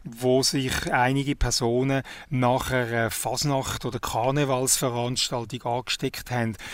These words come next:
Dann hat Henrik Streeck von der Uniklinik Bonn gesagt, diesen Fall möchte ich grundlegend untersuchen,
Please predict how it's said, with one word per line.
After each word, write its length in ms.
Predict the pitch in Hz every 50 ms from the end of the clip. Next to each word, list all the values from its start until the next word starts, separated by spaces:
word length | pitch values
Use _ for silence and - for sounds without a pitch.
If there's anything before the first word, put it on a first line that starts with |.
| - - - -
Dann 180 | - 135 147 165
hat 140 | 165 156 -
Henrik 320 | 131 135 135 127 113 104
Streeck 440 | - - - 127 123 135 151 151 -
von 200 | - - 131 123
der 280 | 123 120 120 123 - -
Uniklinik 920 | 139 135 135 135 131 123 107 - - 139 131 127 127 123 117 - - -
Bonn 240 | 131 117 117 139 160
gesagt, 480 | - - 151 139 127 117 - - -
diesen 180 | 143 131 139 139
Fall 380 | - - 123 123 127 135 147 139 - - - - -
möchte 440 | - 131 139 143 - - - - 135
ich 120 | 131 127 131 - - - -
grundlegend 1120 | - 135 120 117 123 143 147 156 165 165 156 - 190 143 123 131 131 131 - 147 135 -
untersuchen, 880 | - 143 120 117 107 117 - - 139 127 147 170 170 - 190 196 214